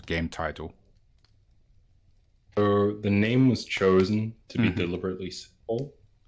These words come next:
Speaker 1: Yeah, yeah.
Speaker 2: Uh, we believe that it reinforces the idea that your character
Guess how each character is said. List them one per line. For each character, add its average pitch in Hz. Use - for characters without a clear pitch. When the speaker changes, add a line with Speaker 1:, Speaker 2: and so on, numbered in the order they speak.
Speaker 1:
Yeah, 90
yeah. 95
Speaker 2:
Uh, 85
we 92
believe 101
that 101
it 87
reinforces 90
the 87
idea 85
that 85
your 85
character 90